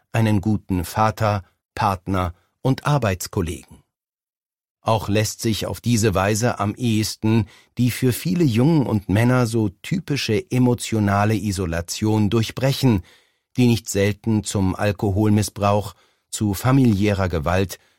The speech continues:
und sogar zum Selbstmord führt. Ein nach Geschlechtern getrennter Unterricht birgt jedoch einige Risiken, denn dabei kann es leicht zur Wiederbelebung der alten Rollenklischees kommen.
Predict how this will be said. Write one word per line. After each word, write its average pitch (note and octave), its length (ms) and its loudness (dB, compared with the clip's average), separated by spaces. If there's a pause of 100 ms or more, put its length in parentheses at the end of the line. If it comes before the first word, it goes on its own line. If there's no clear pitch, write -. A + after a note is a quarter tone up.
(220)
und D3+ 180 2
sogar A#2 460 -2
zum B2+ 340 2
Selbstmord F2+ 720 -2
führt. - 460 -6 (1500)
Ein A2+ 260 2
nach G2+ 320 0
Geschlechtern G#2+ 640 -2
getrennter A#2+ 600 -2
Unterricht G#2+ 600 0 (440)
birgt C3 320 0
jedoch B2 440 0
einige A2 600 -2
Risiken, C#3+ 560 -2 (640)
denn C3+ 280 4
dabei C3 380 0
kann C#3+ 260 -2
es C3+ 160 0
leicht A2 380 -2
zur A2+ 380 0
Wiederbelebung A2+ 880 2
der G#2+ 200 0
alten G#2+ 360 0
Rollenklischees F#2+ 1000 -2
kommen. E2+ 360 -6